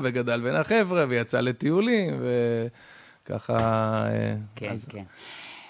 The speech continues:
Speaker 2: אני, אני בסופו של דבר, כיוון שכבר הייתי, אה, נער, ולמדתי בישיבה תיכונית, ואפילו לא עזבתי את הסניף בירושלים, אז, אה,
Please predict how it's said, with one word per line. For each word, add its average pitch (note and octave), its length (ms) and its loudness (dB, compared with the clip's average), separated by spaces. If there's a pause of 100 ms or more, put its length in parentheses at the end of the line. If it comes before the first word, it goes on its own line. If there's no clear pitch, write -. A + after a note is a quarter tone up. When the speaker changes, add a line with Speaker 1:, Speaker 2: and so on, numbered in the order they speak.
Speaker 2:
אני, G#3 460 4
אני E3 200 4
בסופו D#3+ 360 0
של A#2+ 80 -6
דבר, B2 220 0
כיוון A#2 280 -4
שכבר G#2+ 260 -8
הייתי, G#2 560 -8
אה, G2 320 -10
נער, A2 580 -2
ולמדתי G2+ 760 -10
בישיבה G#2 360 -10
תיכונית, A2+ 640 -2
ואפילו A2+ 380 -6
לא A2 80 -2
עזבתי A2 400 -2
את G#2+ 140 -12
הסניף C#3+ 400 0
בירושלים, A#2+ 760 -2 (600)
אז, G#2+ 280 -6
אה, G#2+ 640 -4